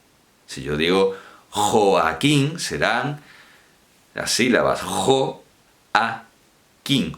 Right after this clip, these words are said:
Otra cosa es que en la pronunciación vulgar,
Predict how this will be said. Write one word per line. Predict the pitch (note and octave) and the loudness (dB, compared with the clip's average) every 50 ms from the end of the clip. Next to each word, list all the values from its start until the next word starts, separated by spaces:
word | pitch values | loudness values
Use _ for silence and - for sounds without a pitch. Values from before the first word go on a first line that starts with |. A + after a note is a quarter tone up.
| - - | -4 -2
Otra | - E3+ F3+ - - F#3 F3 - | 0 0 2 2 0 0 0 0
cosa | E3+ F3+ F3 F3+ - A2+ G2+ | 0 2 2 2 0 0 0
es | G#2 G#2 - | 0 -2 -2
que | - A2+ | -2 -2
en | |
la | A2+ A2+ - | -2 -2 -2
pronunciación | - E2 D#2+ D#2+ D#2 - - A1+ - - A2+ B2 B2+ B2+ | -4 -6 -6 -8 -8 -8 -8 -8 -2 0 0 0 0 0
vulgar, | B2+ B2 A#2 A2+ G2 - A#2+ B2+ A#2 G2 F#2 - - | 2 2 2 2 2 2 2 2 2 0 -2 -4 -6